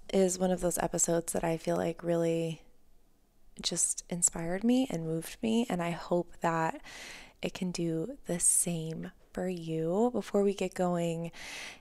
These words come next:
if you love the show, I'd be super grateful for a review over on Apple Podcasts, a comment on YouTube,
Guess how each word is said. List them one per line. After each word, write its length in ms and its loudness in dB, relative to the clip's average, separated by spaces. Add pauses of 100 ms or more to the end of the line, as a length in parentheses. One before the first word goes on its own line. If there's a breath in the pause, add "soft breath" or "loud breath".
if 100 -8
you 100 4
love 160 6
the 120 4
show, 420 4
I'd 140 0
be 160 -2
super 400 2
grateful 400 2
for 300 2
a 40 2
review 460 2
over 220 0
on 100 0
Apple 260 -4
Podcasts, 800 2
a 120 -12
comment 440 -2
on 240 -4
YouTube, 720 2